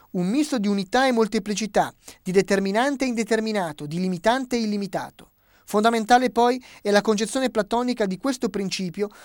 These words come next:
che all'interno dell'opera forse più significativa su questo argomento, ovvero la Repubblica, è considerato come al di sopra dell'essere ed identificato col bene in quanto tale, cioè il bene in sé. Se dunque l'uno è concepito in tal modo,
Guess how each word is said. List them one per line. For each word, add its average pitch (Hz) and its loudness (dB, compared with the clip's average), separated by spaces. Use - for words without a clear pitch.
che - 0
all'interno 233 2
dell'opera 226 2
forse 254 -4
più 269 -2
significativa 240 -2
su 185 -4
questo 180 -6
argomento, 180 -8
ovvero 165 -6
la 156 -6
Repubblica, 160 -4
è 226 2
considerato 262 0
come 220 0
al 262 6
di 220 0
sopra 220 0
dell'essere 175 -6
ed 190 -2
identificato 247 0
col 214 2
bene 285 2
in 226 -2
quanto 190 -2
tale, 143 -10
cioè 202 -2
il 220 -6
bene 202 -4
in 190 -8
sé. - -12
Se - 2
dunque 311 6
l'uno 214 4
è 175 -4
concepito 196 0
in 214 -4
tal 165 -4
modo, 185 -4